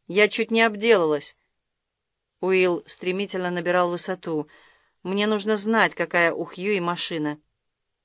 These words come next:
«Не будешь глушить чёртовы двигатели, возможно, голова начнёт работать». «Сделай над собой усилие, чёрт побери. Мы на высоте две тысячи сто метров. Если отключить континентали,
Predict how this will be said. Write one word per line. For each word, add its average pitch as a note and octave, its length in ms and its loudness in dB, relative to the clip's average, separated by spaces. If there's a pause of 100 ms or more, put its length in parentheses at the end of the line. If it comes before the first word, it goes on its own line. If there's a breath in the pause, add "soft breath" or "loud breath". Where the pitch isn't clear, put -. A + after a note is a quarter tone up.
(200)
«Не G#3 240 2
будешь A3+ 400 2
глушить A3+ 480 2
чёртовы G3 480 0
двигатели, F3+ 680 -2 (320 soft breath)
возможно, A3 600 4
голова A#3 380 6
начнёт G#3 420 -2
работать». D#3+ 600 -2 (800)
«Сделай D4 480 4
над C#4+ 160 4
собой C#4 340 2
усилие, C4 400 2
чёрт F#3 260 -2
побери. F3 520 -2 (380)
Мы D4 220 8
на C#4+ 120 8
высоте C4+ 580 4 (280 soft breath)
две C4 300 4
тысячи C4+ 400 -2
сто A#3+ 260 4
метров. A3+ 460 0 (340)
Если A3 320 6
отключить A3 540 4
континентали, G3+ 880 2